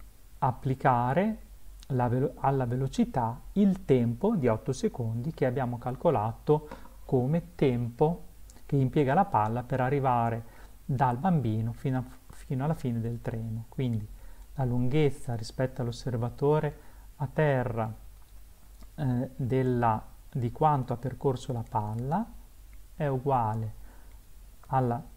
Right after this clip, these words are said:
velocità della palla rispetto all'osservatore a terra per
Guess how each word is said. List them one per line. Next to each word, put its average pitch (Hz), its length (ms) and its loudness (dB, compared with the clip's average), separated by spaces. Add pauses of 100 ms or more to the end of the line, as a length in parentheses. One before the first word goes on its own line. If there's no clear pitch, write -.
(120)
velocità 143 1080 2
della 123 220 -2
palla 127 460 4
rispetto 127 460 -4
all'osservatore 170 720 -2
a 269 60 -6
terra 117 560 -8 (160)
per 131 640 2